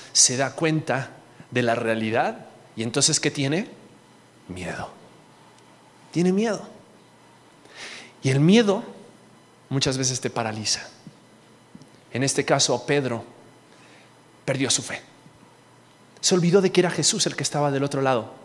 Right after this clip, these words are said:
Se olvidó de que era Jesús el que estaba caminando sobre el agua. Y cuando nosotros vamos analizando muchas veces la forma en la cual nosotros actuamos, muchas veces actuamos impulsivamente.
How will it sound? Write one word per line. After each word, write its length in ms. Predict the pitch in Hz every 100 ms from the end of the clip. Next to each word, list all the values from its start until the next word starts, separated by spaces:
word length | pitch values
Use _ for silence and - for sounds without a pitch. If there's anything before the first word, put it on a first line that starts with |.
| - - - - - - -
Se 140 | - 185
olvidó 220 | 175 208
de 80 | 208
que 80 | 202
era 100 | 185
Jesús 540 | 170 - 233 214 - - -
el 160 | - 180
que 80 | 175
estaba 300 | - 185 190
caminando 520 | 175 180 180 175 175
sobre 280 | 156 156 151
el 80 | 151
agua. 300 | 156 131 - - - - - - - - - - - - - - - - - - - - -
Y 80 | -
cuando 260 | 175 214 214
nosotros 420 | 214 233 294 302
vamos 320 | 240 247 226
analizando 680 | 196 170 156 147 165 175 190
muchas 300 | 180 175 175
veces 260 | 165 170 160
la 100 | 143
forma 380 | - 160 165 180
en 60 |
la 100 | 131
cual 200 | - 151
nosotros 500 | 151 - 151 156 -
actuamos, 540 | 113 - 143 156 151 - - 214
muchas 240 | 262 269
veces 280 | 233 247 214
actuamos 520 | 185 - 202 208 -
impulsivamente. 800 | 202 185 165 208 180 180 175 98